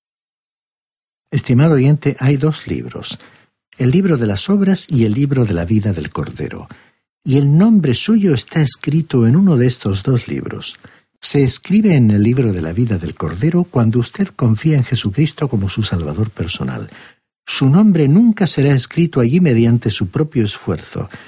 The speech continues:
Si su nombre se encuentra en este libro, usted tiene vida eterna en Cristo.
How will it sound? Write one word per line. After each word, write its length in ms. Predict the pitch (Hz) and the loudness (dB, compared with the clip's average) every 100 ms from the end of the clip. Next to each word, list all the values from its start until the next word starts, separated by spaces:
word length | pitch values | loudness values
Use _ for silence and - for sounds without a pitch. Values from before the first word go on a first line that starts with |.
| - _ _ | -20 _ _
Si 200 | - - | -10 -6
su 200 | 85 - | -6 -6
nombre 340 | 76 131 151 98 | -2 0 0 -2
se 140 | - | -4
encuentra 580 | 62 - - 107 95 65 | -8 -8 -2 -2 -2 -6
en 80 | 80 | -2
este 300 | 147 - 135 | -2 -2 0
libro, 340 | 143 101 101 - - - | 0 0 -2 -6 -18 -10
usted 480 | 101 - - 131 120 | -8 -8 -4 -4 -4
tiene 320 | - 113 104 | -2 -2 0
vida 240 | 107 120 | 0 0
eterna 520 | 92 - 101 113 110 | -2 -2 -2 2 2
en 100 | 101 | 0
Cristo. 560 | 90 - 71 - - - | -4 -8 -12 -12 -14 -16